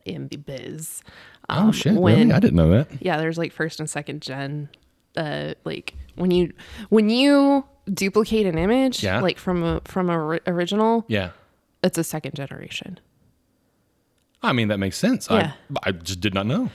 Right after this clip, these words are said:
Speaker 1: Yeah, or, like, even when you're, like, Xeroxing something and you have your
Speaker 2: Yeah,
Speaker 1: original,
Speaker 2: yeah.
Speaker 1: and then you Xerox it, and then you Xerox the Xerox, and then you Xerox the Xerox the Xerox.
Speaker 2: I love that you just used the phrase Xerox.
Speaker 1: I know,
Speaker 2: Did you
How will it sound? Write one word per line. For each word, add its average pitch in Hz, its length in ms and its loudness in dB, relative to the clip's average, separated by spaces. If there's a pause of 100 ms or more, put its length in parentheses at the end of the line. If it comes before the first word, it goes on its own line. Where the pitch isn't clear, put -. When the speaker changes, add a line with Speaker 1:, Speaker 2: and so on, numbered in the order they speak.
(160)
Speaker 1:
Yeah, 185 220 2
or, 240 100 6
like, 262 180 2
even 262 260 -2
when 240 140 2
you're, 220 160 2
like, 190 160 -2
Xeroxing 175 760 2
something 240 480 0
and 185 80 2
you 180 120 2
have 190 240 0
your 180 240 2
Speaker 2:
Yeah, 101 100 2
Speaker 1:
original, 247 600 6
Speaker 2:
yeah. 190 500 2
Speaker 1:
and 208 120 4
then 196 120 2
you 202 140 2
Xerox 175 580 2
it, 247 160 4
and 196 100 4
then 180 80 4
you 175 100 4
Xerox 170 380 0
the 170 60 -12
Xerox, 160 540 -2
and 185 100 2
then 170 160 2
you 175 80 -2
Xerox 165 400 -2
the 165 80 -8
Xerox 170 380 -2
the 175 40 -8 (100)
Xerox. 185 480 -2
Speaker 2:
I 95 60 4
love 90 240 4
that 82 120 -2
you 85 120 -2
just 78 240 0
used 85 240 4
the 82 100 2
phrase 80 280 2 (100)
Xerox. 85 200 6
Speaker 1:
I - 100 8
know, 277 380 6
Speaker 2:
Did 254 120 6
you 233 60 4